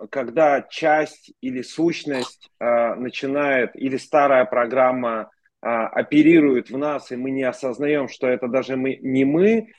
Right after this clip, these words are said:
то, по сути, она занимает, э, наше место, и нам кажется, что это и есть мы. Мы — это персона, мы — это эго, и которое является вот этой суммой всего программирования и травмы,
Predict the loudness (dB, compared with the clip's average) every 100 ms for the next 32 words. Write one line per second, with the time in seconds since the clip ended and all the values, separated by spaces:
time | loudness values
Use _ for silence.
0 | _ -2 -2 0 0 2 2 2 2 0
1 | 0 -2 -8 _ _ -10 -4 -2 0 2
2 | 4 2 0 -6 _ _ _ -6 -4 -2
3 | -2 -2 -4 -4 0 -2 -2 -4 -2 -4
4 | -4 -4 -4 -8 -14 -8 -2 -2 0 -2
5 | 0 0 -2 -2 0 2 -2 -4 0 2
6 | 2 0 -4 -8 -10 -12 -4 0 2 2
7 | -2 -4 _ _ -2 0 0 -2 -4 -2
8 | 0 0 0 -4 -6 _ _ _ -16 -10
9 | -6 -2 0 0 0 0 0 -4 -10 -8
10 | -8 -10 -12 -2 0 2 0 -2 -4 -6
11 | -2 2 4 4 2 -2 _ _ _ -4
12 | -2 -2 -2 0 0 0 0 -4 -4 -6
13 | -6 -8 -4 0 2 2 2 -2 -2 -4